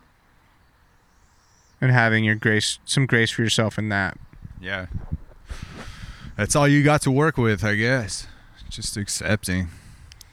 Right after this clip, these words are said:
Speaker 2: what it is.
Speaker 1: What it is, what it is, what it do all day.
Speaker 2: But that's Lent, man. You know, it's, it's, uh, it's a time for reconciliation. It's time for repentance. It's, uh,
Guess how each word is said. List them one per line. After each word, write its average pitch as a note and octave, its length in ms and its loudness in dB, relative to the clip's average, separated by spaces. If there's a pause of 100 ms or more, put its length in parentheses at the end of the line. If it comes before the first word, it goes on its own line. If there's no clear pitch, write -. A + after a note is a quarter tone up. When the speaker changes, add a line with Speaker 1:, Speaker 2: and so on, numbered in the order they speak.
(1040)
Speaker 2:
what G2 320 0
it A#2+ 120 2
is. G2+ 640 0 (380)
Speaker 1:
What B2 180 2
it C3 80 4
is, B2 360 4
what B2+ 160 2
it A#2+ 120 2
is, A#2 440 2 (100)
what A#2+ 140 4
it A#2 120 0
do A#2+ 200 2
all A2+ 160 2
day. A2+ 440 2 (840)
Speaker 2:
But A#2 120 -2
that's D3+ 220 4
Lent, C#3 260 4
man. G#2 460 4
You G2+ 120 0
know, G#2+ 260 0
it's, - 200 -4
it's, G#2 320 -4
uh, A2 60 -10
it's G2+ 320 -6
a G#2+ 60 -4
time A2 340 2
for G2+ 560 4 (180)
reconciliation. G2 1120 0
It's F2+ 160 -4
time F#2 240 -4
for F2 200 -6
repentance. G#2 880 0
It's, - 360 -6
uh, E2 540 -4